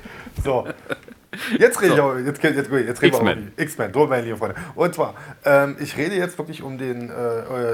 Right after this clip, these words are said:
Speaker 1: es gibt quasi jetzt, ähm, gibt's natürlich schon seit letztem Jahr in den U S A, jetzt aber auch bei uns in Deutschland, äh, seit, äh, Februar, Ende, Ende Januar, ähm,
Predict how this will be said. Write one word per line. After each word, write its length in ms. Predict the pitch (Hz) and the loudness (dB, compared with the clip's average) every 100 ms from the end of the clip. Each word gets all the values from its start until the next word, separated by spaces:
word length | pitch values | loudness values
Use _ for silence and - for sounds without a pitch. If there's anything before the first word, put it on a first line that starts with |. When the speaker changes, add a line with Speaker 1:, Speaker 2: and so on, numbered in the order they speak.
| 113 | -2
Speaker 1:
es 80 | - | -4
gibt 220 | 175 - | -6 -2
quasi 260 | 135 143 | -2 -2
jetzt, 380 | 127 160 - - | -2 -4 -6 -14
ähm, 220 | - 117 98 | -12 -10 -8
gibt's 160 | 110 | -6
natürlich 220 | 120 113 | -6 -6
schon 80 | 107 | -2
seit 280 | 107 107 104 | 0 0 -2
letztem 340 | 117 113 113 | -4 -4 -4
Jahr 120 | 104 98 | -6 -6
in 80 | |
den 80 | 101 | -8
U 60 | 101 | -12
S 100 | 92 | -6
A, 240 | 135 156 | -6 -4
jetzt 180 | 131 117 | -6 -4
aber 120 | 127 | -2
auch 160 | 117 113 | -2 -2
bei 140 | - | -6
uns 140 | 113 107 | -8 -8
in 80 | |
Deutschland, 540 | 101 127 151 143 127 120 | -2 -2 0 -4 -6 -10
äh, 240 | 123 117 | -2 0
seit, 220 | 113 107 | 0 -2
äh, 340 | - 113 110 104 | -2 0 2 0
Februar, 640 | - - 165 185 175 156 | -4 -6 -4 -2 -2 -4
Ende, 680 | 120 123 113 113 127 143 123 | -6 -6 -6 -6 -4 -4 -6
Ende 300 | 104 131 139 | -8 -6 -6
Januar, 720 | 110 107 147 151 143 135 - | -4 -4 -4 -2 -2 -2 -4
ähm, 300 | 123 110 110 | -4 -4 -6